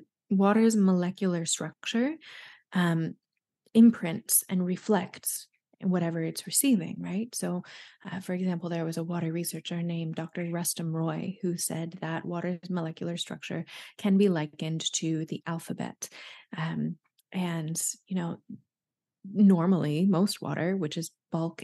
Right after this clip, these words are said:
and unstructured, and the hydrogen bonds between the H two O, they're forming and breaking apart billions of times per second.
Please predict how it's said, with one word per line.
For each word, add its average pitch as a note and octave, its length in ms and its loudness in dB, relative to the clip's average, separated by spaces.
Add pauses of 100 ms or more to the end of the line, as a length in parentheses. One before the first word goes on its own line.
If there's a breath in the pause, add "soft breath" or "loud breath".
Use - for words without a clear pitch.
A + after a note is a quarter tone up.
and D#3+ 300 -6 (140)
unstructured, G#3+ 960 4 (460 loud breath)
and E3 260 0
the E3+ 40 -2
hydrogen G3 580 4
bonds D#3+ 440 2
between F3 340 -2
the E3 140 -4
H - 280 -2
two E3+ 160 -2
O, D#3+ 240 2
they're D#3+ 160 -4
forming G3 520 6
and E3 140 0
breaking E3+ 320 -2
apart D#3 420 -8
billions G3+ 420 8
of E3+ 100 -6
times E3+ 340 -4
per - 160 -10
second. G#3 460 -2